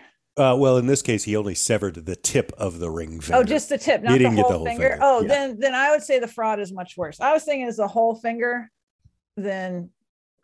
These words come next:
Speaker 2: th-, then it's different. But if it's just the tip, I'm gonna say Elizabeth Holmes is worse.
Speaker 1: Okay, so we're now judging crimes based on the amount of flesh removed.
Speaker 2: Uh, well, a
Speaker 1: And
Speaker 2: little
Speaker 1: whether
Speaker 2: bit.
Speaker 1: or not there are any bones in there.
Speaker 2: Oh,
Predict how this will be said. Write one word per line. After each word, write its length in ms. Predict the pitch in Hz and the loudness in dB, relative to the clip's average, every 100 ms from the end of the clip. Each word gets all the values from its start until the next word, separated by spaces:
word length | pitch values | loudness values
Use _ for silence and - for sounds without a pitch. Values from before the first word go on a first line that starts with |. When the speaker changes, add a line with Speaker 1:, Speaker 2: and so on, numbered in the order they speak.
| - | -8
Speaker 2:
th-, 140 | 190 - | -8 -6
then 180 | 208 190 | -6 -6
it's 220 | 185 - | -6 -8
different. 340 | - - 160 | -14 -14 -8
But 140 | 170 233 | -4 -2
if 120 | 269 | -2
it's 140 | 311 | -4
just 220 | 320 370 359 | -6 -6 -6
the 80 | |
tip, 280 | - 285 233 - | -4 -2 -2 -4
I'm 100 | 262 | -6
gonna 100 | 269 | -4
say 200 | - 233 | -2 -2
Elizabeth 440 | 214 202 180 175 - - | 0 -2 -2 -4 -6 -12
Holmes 280 | 185 156 - | -12 -12 -16
is 60 | |
worse. 180 | - - _ _ _ | -18 -18 _ _ _
Speaker 1:
Okay, 300 | 151 190 - | 2 4 4
so 160 | 92 131 | 2 4
we're 160 | 127 170 | 6 6
now 240 | 156 127 | 6 4
judging 480 | 92 123 120 110 98 | 4 2 2 0 -4
crimes 480 | - 160 139 95 - | 0 2 2 0 -2
based 320 | 117 127 - | 0 0 -2
on 140 | 101 | -6
the 80 | 95 | -6
amount 260 | 90 117 101 | -4 -4 -4
of 80 | |
flesh 300 | - 120 101 | -2 -2 0
removed. 380 | 95 131 131 - _ _ _ _ _ _ | -2 -4 -4 -10 _ _ _ _ _ _
Speaker 2:
Uh, 1160 | 254 247 233 226 220 214 214 202 202 196 190 180 | 2 4 6 4 4 4 4 2 2 0 -4 -6
well, 680 | - 330 277 247 226 220 208 _ _ 247 | 2 4 6 6 4 0 -6 _ _ -4
a 20 | |
Speaker 1:
And 80 | 226 | 2
Speaker 2:
little 160 | 113 | 4
Speaker 1:
whether 220 | 117 120 | 6 6
Speaker 2:
bit. 60 | 123 | 6
Speaker 1:
or 20 | |
not 220 | 113 113 | 4 4
there 120 | 110 104 | 4 2
are 40 | |
any 160 | 107 98 | 2 0
bones 320 | 107 101 78 | -2 -2 -8
in 100 | 71 | -12
there. 180 | 71 - _ _ _ - - - - - - _ _ - | -16 -20 _ _ _ -20 -20 -20 -20 -20 -20 _ _ -2
Speaker 2:
Oh, 600 | 320 349 359 359 320 214 | 4 6 8 8 6 4